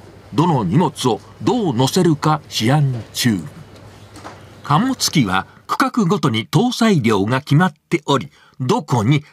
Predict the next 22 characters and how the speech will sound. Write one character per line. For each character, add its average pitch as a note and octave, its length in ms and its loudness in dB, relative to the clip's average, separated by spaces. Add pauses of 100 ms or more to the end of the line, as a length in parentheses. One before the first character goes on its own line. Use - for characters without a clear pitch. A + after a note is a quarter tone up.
(120)
何 F#3+ 360 2
を C3+ 220 0
置 A#2+ 240 -4
く - 20 -20
か B2+ 140 -2
が D3+ 240 -2
腕 B2+ 240 2
の A3+ 180 0
見 D3+ 160 2
せ D#3+ 180 0
所。 C#3+ 580 0 (800)
と D#4 140 0
は A3 160 2
い G2 220 2
え、 F#3 100 0 (400)
形 D3 480 0
や D3 140 2
重 D#3 240 4
さ G#3 180 0
だ F#3+ 200 0
け A3+ 120 0
で G#2 180 -2